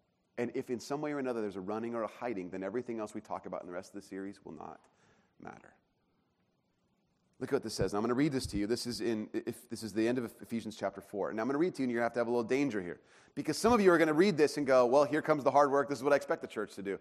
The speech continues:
It's not surprising. It's not fun. It's just whatever. Whatever. Here's what I expect the Bible to tell me. Check this out. Ephesians four. "Get rid of all bitterness,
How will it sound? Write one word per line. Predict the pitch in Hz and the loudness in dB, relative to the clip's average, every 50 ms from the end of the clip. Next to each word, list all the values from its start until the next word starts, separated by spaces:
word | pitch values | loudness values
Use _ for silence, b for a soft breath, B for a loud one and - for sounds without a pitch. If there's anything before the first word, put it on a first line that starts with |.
| b b b b | b b b b
It's | - - | -6 -4
not | 131 110 - | -4 -4 -4
surprising. | - 95 - 131 131 143 135 117 139 143 | -6 0 2 4 4 4 4 0 -2 -4
It's | 127 - - | -4 -4 -6
not | 98 92 - | -6 -6 -4
fun. | - 135 131 131 127 120 | -2 -2 0 0 -2 -4
It's | 110 - - | -4 -6 -8
just | 110 104 - _ _ _ - | -10 -10 -10 _ _ _ -4
whatever. | 110 104 95 85 76 76 73 | -2 -2 0 -2 -4 -6 -8
Whatever. | 85 92 101 92 110 | -6 -6 -6 -4 -4
Here's | 120 135 113 | -4 -4 -2
what | 131 | -2
I | 120 | -4
expect | - - 110 95 | -4 -4 -8 -8
the | 104 | -4
Bible | 92 98 92 87 92 | -2 -2 -2 -2 -4
to | 87 - | -8 -12
tell | - - 78 | -12 -14 -14
me. | 78 71 80 b b b b b - | -12 -14 -16 b b b b b -4
Check | - 120 110 | -2 -2 -2
this | 117 - | -2 -2
out. | 101 82 - - - - _ _ _ - _ _ _ _ _ _ _ _ - - - | -2 -2 -2 -4 -10 -18 _ _ _ -20 _ _ _ _ _ _ _ _ -18 -18 -14
Ephesians | _ - 120 107 107 104 - | _ -4 -4 -4 -4 -6 -8
four. | - 90 82 - - b b b b b b b b b b b b b b b b b b b b b b b b b b b b _ _ _ _ _ _ _ 120 | -6 -6 -6 -6 -8 b b b b b b b b b b b b b b b b b b b b b b b b b b b b _ _ _ _ _ _ _ -4
"Get | 113 175 214 208 185 | 2 4 6 8 10
rid | 208 226 226 | 10 10 10
of | 208 185 | 10 8
all | 202 196 185 | 8 8 8
bitterness, | 135 180 180 170 170 175 180 202 233 220 - - - - - - | 6 4 6 8 8 8 8 6 6 4 2 0 -2 -4 -4 -4